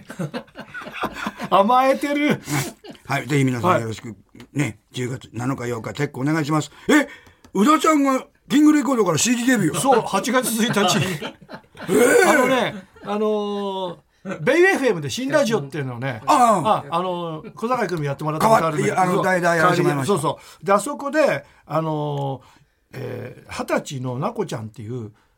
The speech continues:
Speaker 1: 一番若いスタッフがいて、
Speaker 2: うん。
Speaker 1: で、なこちゃんにいろんなことやらせてたわけ。
Speaker 2: うん。
Speaker 1: いろいろ。点数つけさせたり、我々の。そのうちに、なんか、ふ-、宇田ちゃんも可愛いし、なこちゃんも可愛いから、なんか、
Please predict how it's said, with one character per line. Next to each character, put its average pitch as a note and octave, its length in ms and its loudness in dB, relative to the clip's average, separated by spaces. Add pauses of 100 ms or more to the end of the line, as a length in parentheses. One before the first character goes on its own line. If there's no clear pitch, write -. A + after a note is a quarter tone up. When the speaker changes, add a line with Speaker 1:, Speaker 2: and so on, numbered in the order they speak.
(400)
Speaker 1:
一 D#3 200 -12
番 B3+ 140 -4
若 A#3 220 -8
い - 40 -6
ス - 80 -12
タ - 80 -4
ッ - 40 -6
フ - 100 -16
が A#2+ 100 -10
い A2 80 -10
て、 C#3 120 -8
Speaker 2:
う A#2+ 120 -6
ん。 G#2 160 -8 (140)
Speaker 1:
で、 C#3 100 -8
な A3 140 -6
こ C4+ 120 -8
ち F#3 100 -8
ゃ D#3 60 -4
ん C#3 40 -4
に C#3 80 -4
い D3 60 -4
ろ G#3+ 160 -2
ん B3 40 -8
な B3 80 -10
こ B3 80 -12
と F3+ 100 -8
や C3 100 -6
ら D#3+ 100 -6
せ - 120 -12
て - 60 -18
た B2+ 100 -8
わ G#2+ 80 -14
け。 - 180 -18
Speaker 2:
う C3+ 100 -8
ん。 A2 180 -8 (240)
Speaker 1:
い C3+ 80 -10
ろ B2+ 160 -8
い B2 40 -10
ろ。 A#2+ 200 -12 (520)
点 D3 180 -6
数 C#3 140 -8
つ - 100 -14
け C#3 100 -8
さ C3+ 120 -10
せ - 100 -14
た A#2 100 -12
り、 G#2+ 100 -12
我 G#2+ 120 -10
々 A2 180 -10
の。 A2+ 200 -14 (480)
そ F#3+ 80 -4
の B3+ 340 -2
う C4+ 100 -2
ち B3 160 -8
に、 A#3+ 320 -2 (340)
な G#3 100 -6
ん A#3+ 60 -10
か、 E3+ 100 -8
ふ-、 - 120 -20 (380)
宇 D#3+ 100 -10
田 A#3 160 -6
ち B3+ 80 -4
ゃ B3 40 -2
ん A#3 60 -2
も A#3 80 -6
可 A3+ 220 -2
愛 B3 120 0
い - 20 -6
し、 F3 140 -10
な F#3 120 -6
こ G#3+ 100 -8
ち G#3 80 -8
ゃ G3+ 40 -6
ん E3 40 -8
も C#3+ 100 -6
可 C3 120 -10
愛 C#3+ 220 -6
い - 20 -12
か B2+ 120 -10
ら、 A2+ 240 -10 (520)
な A3 120 -4
ん G#3+ 80 -8
か、 G2+ 300 -14